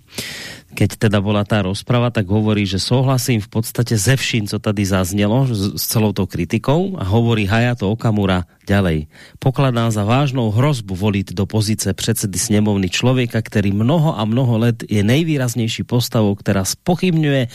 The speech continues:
naše členství v E U a nato. To je vážná bezpečnostní hrozba, není to za, žádná dětská hra.“ A teraz pokračuje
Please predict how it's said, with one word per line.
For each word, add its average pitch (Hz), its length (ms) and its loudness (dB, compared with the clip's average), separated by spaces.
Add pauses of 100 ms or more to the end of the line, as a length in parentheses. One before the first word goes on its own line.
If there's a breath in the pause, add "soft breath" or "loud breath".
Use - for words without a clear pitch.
(320 loud breath)
naše 139 320 2
členství 127 560 0
v - 120 -12
E 131 200 2
U 135 240 -2
a 101 80 -2
nato. 117 400 0 (400 loud breath)
To 95 80 2
je - 20 2
vážná 147 720 2
bezpečnostní 131 800 -2
hrozba, 120 560 2
není 127 320 0
to 113 160 0
za, 123 240 2
žádná 139 400 2
dětská 135 480 0
hra.“ 147 240 2 (320 loud breath)
A - 80 -8
teraz - 240 0
pokračuje 117 720 0